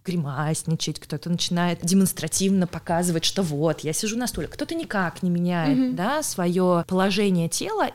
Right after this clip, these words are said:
Speaker 1: И эти все интерпретации — это всё демонстрация действия. Просто слово демонстрация, да, оно включает вот этот вот вуайеристский зрительский момент. Ты кому-то демонстрируешь, даже если себе,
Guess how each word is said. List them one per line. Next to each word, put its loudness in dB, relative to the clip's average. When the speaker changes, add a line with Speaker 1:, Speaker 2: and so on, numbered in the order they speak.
Speaker 1:
И -4
эти -2
все -2
интерпретации — 0
это -8
всё 2
демонстрация -2
действия. -2
Просто -4
слово -2
демонстрация, 0
да, -2
оно 0
включает 0
вот -8
этот -4
вот -4
вуайеристский 0
зрительский -2
момент. 2
Ты -2
кому-то 4
демонстрируешь, -2
даже 0
если -2
себе, -2